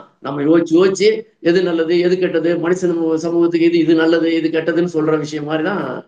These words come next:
நம்ம நிறைய பேசுறோம் இல்லைங்களா? அந்த மாதிரி. அடுத்து வந்து இந்த முன்னுரைக்கு பிறகு முகவுரைன்னு அவர் ஒண்ணு எழுதுறாரு.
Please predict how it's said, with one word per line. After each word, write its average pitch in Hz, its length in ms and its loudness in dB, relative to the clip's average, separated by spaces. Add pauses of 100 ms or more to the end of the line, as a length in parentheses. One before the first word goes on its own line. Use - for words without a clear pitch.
(140)
நம்ம 170 160 -6
நிறைய 160 480 -2
பேசுறோம் 110 320 -12
இல்லைங்களா? 107 300 -8
அந்த 98 220 -10
மாதிரி. 92 180 -14 (580)
அடுத்து 262 340 0
வந்து 175 260 6 (320)
இந்த 131 180 -6
முன்னுரைக்கு 190 460 0
பிறகு 127 300 -6 (300)
முகவுரைன்னு 220 720 4
அவர் 151 180 -6
ஒண்ணு 120 160 -8
எழுதுறாரு. 113 380 -6